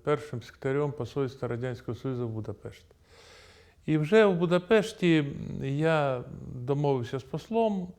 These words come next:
м, Стукалін був такий Борис Іванович, що я буду займатися республіками, тобі, тоді, тоді це модно було.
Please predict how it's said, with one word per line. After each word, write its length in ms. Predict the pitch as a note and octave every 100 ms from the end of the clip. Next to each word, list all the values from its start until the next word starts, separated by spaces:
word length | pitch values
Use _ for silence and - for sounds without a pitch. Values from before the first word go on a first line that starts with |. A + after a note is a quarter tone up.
| -
м, 360 | C#3+ C#3 C#3 C3+
Стукалін 640 | - - B2+ C3+ C3 B2
був 180 | B2 A#2+
такий 280 | B2 A#2+ B2
Борис 360 | A#2+ A#2+ A#2
Іванович, 400 | C3 B2 B2 A#2
що 400 | A2 - - -
я 280 | C#3+ D#3 G3
буду 500 | E3+ D3 D#3+ D#3 C#3+
займатися 680 | A#2+ C3 C#3 D3+ C3+ A#2+ C3
республіками, 800 | B2 - G3+ F#3+ F3+ E3+ D3+ C#3+
тобі, 340 | - C3+ C3 - -
тоді, 300 | C3+ C#3 C3
тоді 280 | - C#3+ C#3+
це 200 | C#3 C3+
модно 400 | B2+ B2+ A2+ A2+
було. 380 | A2 C3+ F3 A3